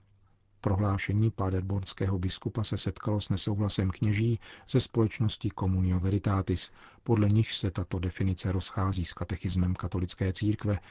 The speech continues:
kanonickým právem a učením papežů. Jejich prohlášení přinesl portál cat net.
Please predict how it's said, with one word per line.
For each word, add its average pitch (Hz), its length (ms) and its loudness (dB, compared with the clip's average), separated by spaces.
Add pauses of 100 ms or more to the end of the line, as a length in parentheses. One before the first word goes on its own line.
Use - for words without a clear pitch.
(220)
kanonickým 95 520 2
právem 101 460 2
a - 160 -6
učením 95 380 0
papežů. 101 460 0 (560)
Jejich 127 200 2
prohlášení 113 720 2
přinesl 95 500 0
portál 92 440 -2 (140)
cat - 220 -6
net. - 320 -2